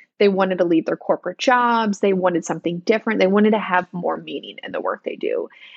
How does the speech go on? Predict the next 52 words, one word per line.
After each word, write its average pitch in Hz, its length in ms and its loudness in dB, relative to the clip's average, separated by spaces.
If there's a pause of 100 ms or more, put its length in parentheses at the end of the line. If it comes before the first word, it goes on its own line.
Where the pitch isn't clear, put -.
(140)
And 226 120 4
the 214 60 4
light 240 280 4
bulb 214 240 2
kinda 202 220 0
went 190 160 -2
off, 180 200 -2
like, 175 120 -6 (240)
"I 269 60 -2
can't - 260 -6
help 175 200 -6
all - 140 -2
of - 60 -8
these - 220 -10
people. - 480 -2 (380)
There's 269 180 6
accountants 269 640 0
out 190 160 -2
there 185 140 2
that 185 160 -2
want 202 380 -2
to 226 100 0
do 180 180 4
different 151 420 -4
work. - 440 0 (340)
Is 208 160 4
there 226 160 4
a 208 80 6
way 214 360 4
that 202 180 2
I 180 160 -2
can 185 180 -6
bring 175 240 -6
them 180 160 -6
together? 311 640 0 (460)
Um, 185 540 2 (120)
and 247 200 4
I 262 240 -2
have 262 180 0
all 214 100 0
this 202 220 -2 (200)
knowledge 185 680 2
of 190 120 -4
nonprofit 185 520 -4
specific. 247 640 -2
Is 208 160 2
there 226 140 4
a 208 60 4
way 202 200 4
that 214 180 2
I 190 220 2
can 180 400 -6